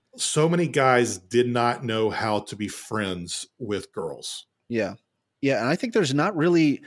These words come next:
Speaker 2: if I were to look back at that time, you know, 'cause I was in college in, like, two thousand one to two thousand five, you know, that there wasn't really words for it. But now, you know, with the beauty of, of TikTok and the internet and stuff like that, you could really see the categorization of what,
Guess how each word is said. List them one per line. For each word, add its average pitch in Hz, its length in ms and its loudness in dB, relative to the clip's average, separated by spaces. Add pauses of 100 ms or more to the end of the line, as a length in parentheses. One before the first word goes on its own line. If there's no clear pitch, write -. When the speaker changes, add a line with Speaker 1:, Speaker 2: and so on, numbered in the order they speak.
(260)
Speaker 2:
if 139 140 -2
I 180 80 4
were 220 140 2
to 175 60 0
look 160 200 0
back 139 240 0
at 101 80 -4
that 120 220 -2
time, 110 540 -4
you 120 120 -4
know, 113 140 -4
'cause 110 160 -8
I 117 100 2
was 127 100 0
in 120 120 -4
college 113 520 -2
in, 104 100 -8
like, 104 240 -10
two 127 160 -4
thousand 117 600 -2
one 113 420 -4
to 107 80 -6
two - 180 -10
thousand 110 440 -6
five, 101 600 -4 (520)
you 104 100 -6
know, 104 140 -2
that 110 340 0 (300)
there 123 220 -4
wasn't 214 300 0
really 165 220 4
words 123 380 -2
for 95 280 -6
it. - 100 -16
But 117 140 -6
now, 131 500 0
you 123 140 -6
know, 120 100 0
with 117 120 -4
the 110 80 -6
beauty 143 500 4
of, 127 280 -2 (120)
of 117 240 -2
TikTok 135 500 -2
and 110 100 -6
the 113 80 -4
internet 131 300 -2
and - 80 -14
stuff - 180 -10
like 107 140 -8
that, 131 160 0
you 139 80 -2
could - 160 -4
really 180 140 2
see - 120 -10
the 139 60 -6
categorization 117 800 -4
of 107 80 -10
what, 113 220 -2